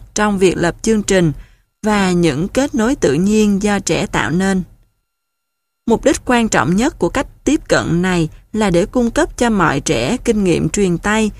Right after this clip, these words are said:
về mọi hoạt động xây dựng xung quanh chủ đề. Hãy xem trong phần phụ lục một mẫu chủ đề dựa trên chương trình về mùa hè. Các chủ đề dựa trên hướng dẫn là dựa trên nguyên tắc tham gia một phần.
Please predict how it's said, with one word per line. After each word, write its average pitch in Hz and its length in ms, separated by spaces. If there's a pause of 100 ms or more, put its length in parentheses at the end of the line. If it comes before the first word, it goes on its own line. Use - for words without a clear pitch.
(240)
về 185 220
mọi 147 260
hoạt 185 280
động 147 200
xây 208 220
dựng 151 280
xung 202 240
quanh 202 220
chủ 151 200
đề. 175 340 (1200)
Hãy 160 140
xem 208 360
trong 202 200
phần 180 300
phụ 143 220
lục 165 300 (200)
một 185 220
mẫu 147 260
chủ 165 180
đề 185 340
dựa 143 260
trên 202 300
chương 202 220
trình 175 300 (340)
về 185 180
mùa 165 220
hè. 170 340 (2500)
Các 294 220
chủ 175 140
đề 196 340
dựa 151 260
trên 214 220
hướng 226 280
dẫn 160 320 (220)
là 202 320
dựa 156 260
trên 208 260
nguyên 202 200
tắc - 320
tham 208 240
gia 190 220
một 170 220
phần. 165 340